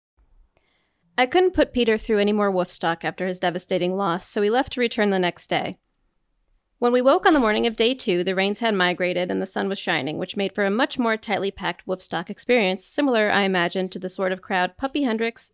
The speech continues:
Janis Joplin, and Bone Baez drew all those years ago. My apologies. Still,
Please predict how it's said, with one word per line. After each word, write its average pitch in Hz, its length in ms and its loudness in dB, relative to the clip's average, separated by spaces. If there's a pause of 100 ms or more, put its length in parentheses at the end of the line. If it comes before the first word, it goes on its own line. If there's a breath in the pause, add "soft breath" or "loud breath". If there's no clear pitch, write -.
Janis 247 320 0
Joplin, 185 400 -2 (120)
and 202 140 -2
Bone 196 220 0
Baez 175 420 0
drew 185 300 -4
all 185 120 0
those 190 220 -4
years 175 160 -4
ago. - 360 -8
My 170 140 -4
apologies. - 540 -12 (800)
Still, 302 480 2